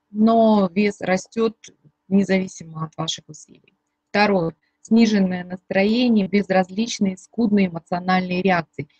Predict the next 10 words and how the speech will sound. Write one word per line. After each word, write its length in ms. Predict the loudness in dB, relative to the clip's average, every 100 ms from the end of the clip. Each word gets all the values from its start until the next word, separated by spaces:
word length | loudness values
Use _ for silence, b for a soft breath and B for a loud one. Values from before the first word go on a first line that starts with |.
| _
Вы 80 | 2
знаете, 220 | 2 6
никогда 360 | 6 6 4 2
сильно 380 | 4 4 6 6
расстроен 600 | 2 0 0 2 2 0
человек, 260 | -8 -6
а 80 | -2
именно 240 | 2 4 2
безразличие. 1040 | 0 -2 0 -2 -2 -10 -14 -14 -14 -20 _ _
Вот 100 | -20